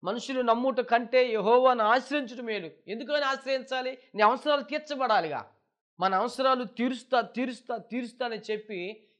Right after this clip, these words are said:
చిట్టి చివరికి మనం మోసగించిన వారు చాలా మంది ఉంటారు ఈ లోకంలో. కానీ నిన్ను మోసగించలేని వాడు ఎవరన్నా ఉన్నారు అంటే యేసయ్య ఒక్కడే.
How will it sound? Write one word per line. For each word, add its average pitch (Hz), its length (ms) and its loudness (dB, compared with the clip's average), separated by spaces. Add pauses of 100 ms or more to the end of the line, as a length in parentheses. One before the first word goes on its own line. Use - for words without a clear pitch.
(140)
చిట్టి 277 320 -8
చివరికి 254 680 -2 (100)
మనం 214 280 0
మోసగించిన 269 640 -4
వారు 262 160 -2
చాలా 247 380 2
మంది 285 240 2
ఉంటారు 233 240 -2
ఈ 214 60 -4
లోకంలో. 165 480 -4 (640)
కానీ 185 400 0 (500)
నిన్ను 170 180 -6
మోసగించలేని 208 1000 -4
వాడు 175 280 2
ఎవరన్నా 156 380 2
ఉన్నారు 180 420 2
అంటే 143 480 -6 (200)
యేసయ్య 151 340 -6
ఒక్కడే. 123 500 -10